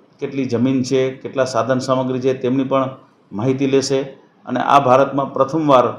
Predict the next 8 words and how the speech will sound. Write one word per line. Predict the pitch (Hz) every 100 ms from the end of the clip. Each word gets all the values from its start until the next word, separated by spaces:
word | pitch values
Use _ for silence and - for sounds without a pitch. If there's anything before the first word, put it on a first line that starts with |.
| - _ 104
મોબાઈલ | 123 143 151 147
એપ | 139 135
દ્વારા | 131 131 131 143 - _ -
પશુધન | 123 135 135 127
વસ્તી | 123 - 123
ગણતરી | 120 120 120
કરવાનું | 117 120 120 117
અમારું | 113 120 110